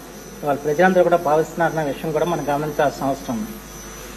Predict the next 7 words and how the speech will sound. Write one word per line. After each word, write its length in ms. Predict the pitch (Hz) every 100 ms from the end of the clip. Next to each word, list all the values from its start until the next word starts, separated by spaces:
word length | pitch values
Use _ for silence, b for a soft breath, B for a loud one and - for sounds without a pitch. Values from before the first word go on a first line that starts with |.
| -
నేను 160 | 190 208
ఈరోజు 220 | 220 233
నా 100 | 214
బడ్జెట్ 420 | 220 185 226 240
గణాంకాల 540 | 190 190 214 214 220
గురించి 460 | 202 202 190 180 180 170
మాట్లాడదలుచుకోలేదు, 1040 | 165 185 185 175 170 170 180 170 131